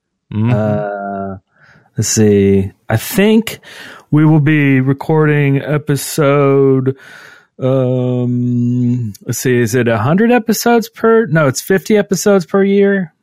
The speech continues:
Speaker 2: Is that right? Yeah. So we'll be on, uh, sixty-six, episode sixty-six.
Speaker 1: You know where we'll have to record it if we're doing it?
Speaker 2: <laughs> What?
Speaker 1: In New
Speaker 2: Where?
Speaker 1: Orleans,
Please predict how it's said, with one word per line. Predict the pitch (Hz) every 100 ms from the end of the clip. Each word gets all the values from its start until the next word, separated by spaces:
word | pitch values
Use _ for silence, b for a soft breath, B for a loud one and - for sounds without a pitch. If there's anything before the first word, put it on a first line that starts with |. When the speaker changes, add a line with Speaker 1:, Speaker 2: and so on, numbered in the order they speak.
| 127
Speaker 2:
Is | 135
that | 170
right? | 170 180 180
Yeah. | 110 135 113
So | 117 143
we'll | 143 156
be | 147 151
on, | 143 139 131 127
uh, | 123 120
sixty-six, | 117 - 175 - 165 151 - 110 - -
episode | 131 120 139 139
sixty-six. | 156 151 139 113 - - - - _ -
Speaker 1:
You | 139
know | 156
where | 165 170 156
we'll | 147 139 135
have | 139 156
to | 147
record | 131 - 135 170
it | 254 202
if | 180 -
we're |
doing | 185 185 202
it? | 208 -
Speaker 2:
<laughs> | B B B B _ 127
What? | 208 165 143 143 131 147 _ -
Speaker 1:
In | 190 214
New | 226
Speaker 2:
Where? | 220
Speaker 1:
Orleans, | - - 160 117 87 -